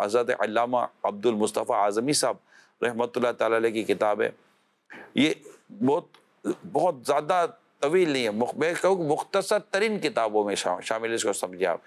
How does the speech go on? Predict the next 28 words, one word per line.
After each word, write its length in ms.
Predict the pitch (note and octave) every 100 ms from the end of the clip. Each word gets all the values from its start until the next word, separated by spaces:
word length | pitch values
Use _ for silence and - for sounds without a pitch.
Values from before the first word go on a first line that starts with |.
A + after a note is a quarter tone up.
| - _
ایک 240 | - E3+ D3
جلد 200 | E3 E3+
میں 120 | F3
بندہ 240 | D#3 D#3+ E3 -
کیا 200 | F#3+ F#3+ C3+
لکھے 340 | A#2 - F#2
گا؟ 100 | E2+ - _ _ _ _ _ _ -
حالانکہ 320 | A#2+ C#3+ C3
یہ 180 | B2+ D3
تو 140 | D#3+
پوری 420 | - - D3 F#3
پورا 220 | D#3 E3+ E3+
ایک 340 | D3+ D#3+ F3+
ایک 120 | D#3
واقعہ 380 | C3 C#3+ D#3 G3+ D#3+
پوری 200 | F#3+ G3
پوری 220 | F3 F#3
جلدوں 380 | D3+ C#3+ B2+ A2+
کا 120 | F#2
ہے، 100 | D2 _ _ _ _ _ _ _ _ _ _ _ -
لیکن 300 | C#3+ D#3 D3+
آپ 160 | C3 B2+
نے 100 | A#2
لکھا 300 | A#2+ - C#3
اور 200 | A#2+ G#2+
بہت 180 | B2
اچھا 320 | A2 - C3+ C3+
لکھا، 340 | A#2+ A2